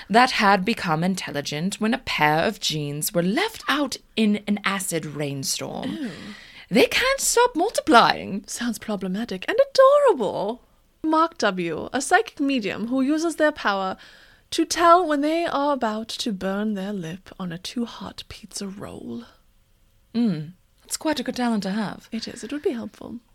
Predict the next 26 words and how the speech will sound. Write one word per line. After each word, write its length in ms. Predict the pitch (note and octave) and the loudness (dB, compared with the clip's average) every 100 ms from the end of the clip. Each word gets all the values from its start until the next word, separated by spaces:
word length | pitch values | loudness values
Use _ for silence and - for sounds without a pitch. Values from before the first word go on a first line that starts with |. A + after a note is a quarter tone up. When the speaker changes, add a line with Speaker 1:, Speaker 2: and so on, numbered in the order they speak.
| - | 0
Speaker 1:
Justin 720 | G#3 C5 C#5 - A#4 A#4 A4+ | 6 6 6 6 8 8 6
W., 640 | A#3 F#3 D#3+ D3+ C#3+ C#3+ F3 - - | 8 6 6 0 0 -2 -4 -10 -8
a 80 | - | -4
tiny 460 | - - C5+ C5+ A#4+ | -2 2 4 4 4
gremlin 500 | B3 A#3 F#3 E3+ E3+ | 6 6 4 2 2
who 120 | F3+ G3 | 2 2
loves 420 | A3 G4+ B4 A4 | 4 4 4 2
Space 460 | - - A#3 G#3+ | 2 4 4 4
Jam 420 | - F3+ E3+ F3 F3+ | 4 4 6 4 2
so 640 | - - - A4+ G#4+ G#4 | 2 6 10 12 12 12
much, 520 | D4+ F3 D#3+ - - - - - | 10 8 6 4 -4 -6 -14 -4
they 180 | E3+ C4 D5 | 4 6 6
insist 640 | G4+ F#3+ - D#3 E3 - - | 6 4 2 2 2 -2 0
they 120 | A3 | -2
could 240 | - G#3+ | -2 -4
beat 260 | F3+ F#3 - - | 0 -2 -2 -6
Michael 440 | D#3 D3 D3 F3+ | -2 -2 0 -2
Jordan 500 | F#3 D#4+ F4+ F3+ D#3+ - - - | 0 0 0 -2 -4 -6 -8 0
at 140 | B4+ G#3+ | 2 4
one-on-one 500 | F#3 F3 F3+ F3 F3 | 4 4 2 2 0
on 140 | G#3 | 0
basketball. 840 | F3+ D#3 D3 - C#3+ D3 C#3+ C#3+ - _ _ _ | 0 -2 -2 -4 -4 -4 -4 -6 -10 _ _ _
Speaker 2:
I 120 | B3+ | -2
think 200 | D#4+ A#4 | 0 0
he 160 | A4+ A4 | 2 0
can. 480 | D4+ D4+ A#3 G#3+ | 0 -4 -6 -10